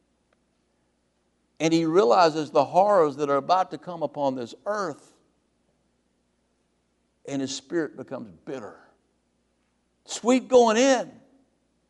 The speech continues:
but once it gets there, his spirit becomes bitter.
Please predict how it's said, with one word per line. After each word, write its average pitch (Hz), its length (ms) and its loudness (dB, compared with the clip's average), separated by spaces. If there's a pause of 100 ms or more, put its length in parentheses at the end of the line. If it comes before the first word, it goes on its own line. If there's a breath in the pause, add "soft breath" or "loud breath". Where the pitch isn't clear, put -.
(340)
but 151 100 -6
once 156 240 -2
it 143 100 -12 (200)
gets 190 300 -2
there, 127 360 0 (1200)
his 120 140 -12
spirit - 420 -2
becomes 98 360 -10
bitter. 87 420 -8